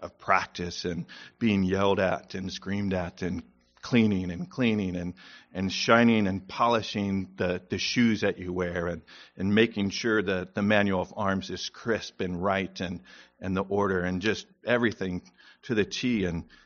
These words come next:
and marching by, and, and knowing, uh, all those people out there,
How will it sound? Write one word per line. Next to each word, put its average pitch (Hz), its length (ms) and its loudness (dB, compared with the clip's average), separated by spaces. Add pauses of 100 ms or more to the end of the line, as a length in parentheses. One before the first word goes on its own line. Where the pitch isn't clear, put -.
and 101 160 -2
marching 110 480 6
by, 104 300 8
and, 92 380 -2 (340)
and 107 180 0
knowing, 107 400 4
uh, 95 380 -4
all 120 200 6
those 107 160 6
people 120 300 0
out 104 160 4
there, 117 240 2